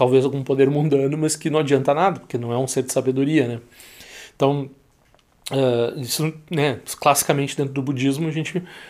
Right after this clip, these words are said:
vai se deparar, não é porque a pessoa sabe voar, ou porque a pessoa tem, sei lá, um poder mágico, a pessoa, isso é curioso, né, porque às vezes tudo que um ocidental quer é ver uma coisa especial acontecendo, né?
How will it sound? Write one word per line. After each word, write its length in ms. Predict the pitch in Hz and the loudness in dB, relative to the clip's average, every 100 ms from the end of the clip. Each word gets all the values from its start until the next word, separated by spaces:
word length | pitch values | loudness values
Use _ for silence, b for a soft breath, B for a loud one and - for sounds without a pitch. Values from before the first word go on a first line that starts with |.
| B - | B 2
vai 200 | 135 135 | 4 4
se 100 | 156 | 0
deparar, 380 | 143 156 139 | 2 4 4
não 120 | 139 139 | 2 0
é 60 | |
porque 240 | 135 - 165 | 0 0 0
a 40 | |
pessoa 220 | 139 151 | 0 -4
sabe 260 | - 135 127 | 0 0 2
voar, 500 | 131 120 123 156 123 | 2 2 4 2 2
ou 60 | |
porque 200 | - - | -2 -6
a 80 | 107 | -8
pessoa 320 | 104 - 120 | -6 -10 -12
tem, 160 | 120 127 | -10 -12
sei 160 | 120 127 | -10 -12
lá, 80 | |
um 100 | 120 120 B B B B | -12 -14 B B B B
poder 280 | - 127 127 | 0 2 2
mágico, 340 | 127 123 - | 2 0 0
a 40 | - | -2
pessoa, 520 | 170 - 135 139 139 B B B | -2 -2 0 0 -2 B B B
isso 140 | 160 | 4
é 100 | 170 | 4
curioso, 400 | 180 202 202 185 | 6 6 8 8
né, 100 | 139 | 6
porque 220 | 131 - 139 | 0 0 0
às 100 | 127 | 2
vezes 160 | 139 | -2
tudo 240 | - 185 170 | -4 -6 -2
que 100 | 180 | 0
um 60 | |
ocidental 460 | 170 156 156 147 143 | 0 0 0 2 2
quer 440 | 143 139 151 170 175 | 2 2 2 2 0
é 100 | 151 | 0
ver 140 | 139 | 2
uma 120 | 156 | 2
coisa 220 | 151 147 | 2 0
especial 480 | 147 - 151 - 147 | 0 -2 0 4 4
acontecendo, 640 | 147 156 175 - 170 139 123 | 4 0 -2 0 0 -2 -4
né? 140 | 117 | -8